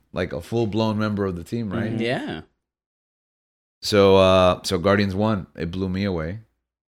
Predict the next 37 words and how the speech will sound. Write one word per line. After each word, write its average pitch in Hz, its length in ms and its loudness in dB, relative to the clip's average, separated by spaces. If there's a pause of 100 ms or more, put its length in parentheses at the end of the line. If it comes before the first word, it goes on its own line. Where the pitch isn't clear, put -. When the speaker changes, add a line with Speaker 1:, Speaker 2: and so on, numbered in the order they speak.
(140)
Speaker 3:
Yeah, 165 240 -6
I 165 60 -6
think 135 160 -6
it 127 60 -2
caught 120 200 -2
everyone 120 260 -4
by 113 120 -2
surprise. 123 440 -6
No 110 140 -6
one 107 180 -8 (120)
expect, - 500 -10 (200)
no 175 160 2
one 165 220 4
knew 156 200 4
what 127 180 0
they 120 120 0
were 110 220 -4
gonna 110 180 -6
get 101 180 -4
into, 95 280 -10
right? 120 340 -6 (480)
Speaker 1:
And 98 100 -2
what 127 100 6
had 147 120 4
James 135 240 2
Gunn 120 200 2
done 104 120 0
before 82 300 -4
that? 71 180 -4
Speaker 3:
Mm. 101 260 -12 (200)
Speaker 1:
Just 87 260 -6
that, 92 260 -2
like, 82 320 -4 (380)
that 82 160 -8
Slither 92 640 0
horror 98 360 0
movie? 104 520 -2